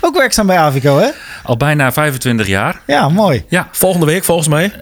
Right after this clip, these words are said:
Speaker 2: Eh, volgende maand. Ja, volgende maand.
Speaker 3: <laughs> Zet ik het
Speaker 2: Eind volgende
Speaker 3: tikkeltje
Speaker 2: maand.
Speaker 3: naast.
Speaker 2: Ja. Eh, nou, ik zal mezelf ook even voorstellen. Mark Lieverding, vijftig jaar oud. Eh,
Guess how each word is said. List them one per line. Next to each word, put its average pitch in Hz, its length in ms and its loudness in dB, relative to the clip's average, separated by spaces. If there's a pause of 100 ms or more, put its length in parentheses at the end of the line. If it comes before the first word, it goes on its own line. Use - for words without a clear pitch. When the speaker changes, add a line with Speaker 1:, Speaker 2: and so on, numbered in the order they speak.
(140)
Speaker 2:
Eh, 120 100 -2
volgende 131 320 0
maand. 80 480 -4
Ja, 135 160 0 (240)
volgende 123 320 0
maand. 90 220 0 (100)
Speaker 3:
<laughs> - 60 -6
Zet 160 100 2
ik 135 60 -4 (120)
het - 20 -2
Speaker 2:
Eind 147 240 2
volgende 120 220 0
Speaker 3:
tikkeltje 214 300 0
Speaker 2:
maand. 151 120 0
Speaker 3:
naast. - 260 -6 (100)
Speaker 2:
Ja. 123 160 0 (640)
Eh, 139 300 2 (200)
nou, 160 120 0
ik 120 60 -4
zal 135 120 0
mezelf 131 320 0
ook 139 100 -2
even 123 140 0
voorstellen. 113 500 0
Mark 123 220 0
Lieverding, 123 420 0
vijftig 120 360 -2
jaar 107 160 0
oud. 160 360 -2 (380)
Eh, 117 280 2